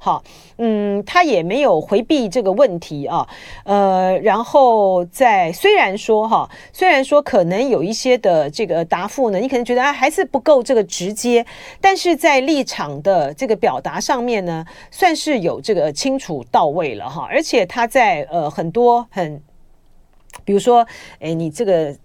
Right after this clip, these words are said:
你这个是不是，呃，要，要，你这个如果是，嗯，这样子没有撑，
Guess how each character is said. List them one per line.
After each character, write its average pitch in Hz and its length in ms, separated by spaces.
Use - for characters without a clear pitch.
你 175 200
这 233 160
个 196 100
是 233 160
不 202 60
是， 185 480
呃， 170 200
要， 175 220
要， 180 380
你 180 120
这 233 100
个 214 140
如 175 160
果 214 180
是， 214 180
嗯， 165 400
这 254 120
样 214 120
子 180 100
没 185 140
有 202 100
撑， 226 260